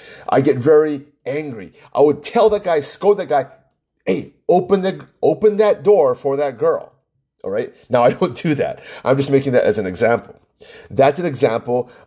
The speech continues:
of a, a reformer, like, what they do. Now, it can go even further than that, than that, and it usually does. For example, Vladimir Putin. He could possibly be a reformer because he has a lot of these rules that he plays by.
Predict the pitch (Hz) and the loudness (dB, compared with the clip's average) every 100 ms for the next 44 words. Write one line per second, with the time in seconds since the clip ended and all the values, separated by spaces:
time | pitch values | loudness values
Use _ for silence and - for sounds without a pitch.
0 | _ 120 120 107 - 98 101 92 - 104 | _ 0 0 -2 -4 0 0 0 0 -2
1 | 110 180 208 - 87 104 107 120 117 185 | 0 2 2 0 -6 -2 -4 -2 -4 -2
2 | 160 - _ - 117 143 107 - - _ | -4 -8 _ -14 0 0 0 -4 -12 _
3 | _ 139 156 151 165 160 139 160 165 143 | _ -6 -2 0 0 -2 -2 0 0 0
4 | 104 87 80 101 95 95 92 - 104 104 | -2 -4 -4 -6 -6 -6 -8 -8 -14 -18
5 | - 117 127 104 101 120 98 - - - | -10 -6 -6 -6 -2 0 0 -2 -16 -20
6 | - 143 127 127 139 143 85 64 - - | -4 0 0 2 0 0 -6 -16 -20 -20
7 | _ _ _ _ - 104 110 120 135 143 | _ _ _ _ -18 -6 0 2 2 0
8 | 143 226 247 - - - - _ 240 240 | -2 -4 -8 -10 -16 -20 -20 _ -6 -4
9 | 233 - - 320 - 262 226 190 208 185 | -4 -4 0 0 0 -2 0 2 2 2
10 | 143 - 214 143 123 147 - - - - | 0 0 0 0 0 0 0 -4 -20 -18
11 | - 202 269 254 202 185 202 208 165 143 | -2 2 4 2 2 2 2 0 -4 -8
12 | 113 143 160 - 104 117 117 123 113 - | -4 0 0 0 -4 -10 -8 -4 -4 -6
13 | 82 - | -10 -10